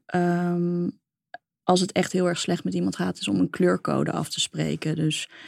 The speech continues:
als je je echt heel erg slecht voelt, dat je dan rood bent, eh, medium is geel en groen is ik ben oké of ik voel me goed. En ik denk dat dat ook wel heel erg fijn kan zijn om als omgeving te weten van, oké, maar nu moeten we even extra scherp zijn.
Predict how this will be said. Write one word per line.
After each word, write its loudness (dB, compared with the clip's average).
als 2
je 2
je 4
echt 0
heel 4
erg 2
slecht -2
voelt, -4
dat -8
je -8
dan 0
rood 4
bent, 0
eh, -2
medium 4
is -2
geel 0
en -4
groen -4
is -4
ik -14
ben -4
oké 2
of -4
ik -20
voel -6
me 0
goed. 2
En 2
ik 2
denk 6
dat 2
dat 0
ook 2
wel 0
heel 2
erg -2
fijn 2
kan 2
zijn 2
om 0
als 0
omgeving 0
te -4
weten 2
van, -2
oké, 2
maar 6
nu 4
moeten 4
we 0
even -4
extra -4
scherp 0
zijn. 2